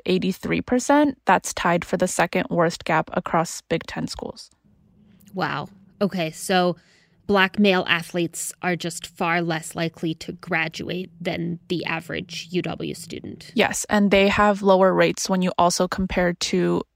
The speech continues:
Speaker 1: all athletes and also compare to all Black men, including athletes and non-athletes.
Speaker 2: Wow.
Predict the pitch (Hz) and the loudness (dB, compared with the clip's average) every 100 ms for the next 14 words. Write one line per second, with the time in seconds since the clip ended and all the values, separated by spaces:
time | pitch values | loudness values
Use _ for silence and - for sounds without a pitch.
0 | _ _ - 180 190 - 247 - 285 285 | _ _ 4 6 6 6 2 0 -2 -2
1 | - - 190 180 175 185 185 185 185 180 | -6 -4 -2 2 2 2 0 -2 0 0
2 | 175 - 175 - - 165 165 170 - - | 0 0 0 0 4 4 6 4 2 -2
3 | 151 - - 185 175 185 165 170 - - | -2 -4 -4 -4 -2 0 0 -4 -8 -2
4 | 175 170 170 - - 170 226 - - - | -2 0 -4 -4 -4 -2 -2 -4 -6 -8
5 | - - - _ _ _ _ _ _ 190 | -10 -10 -18 _ _ _ _ _ _ -4
6 | 170 160 165 | -2 -2 -6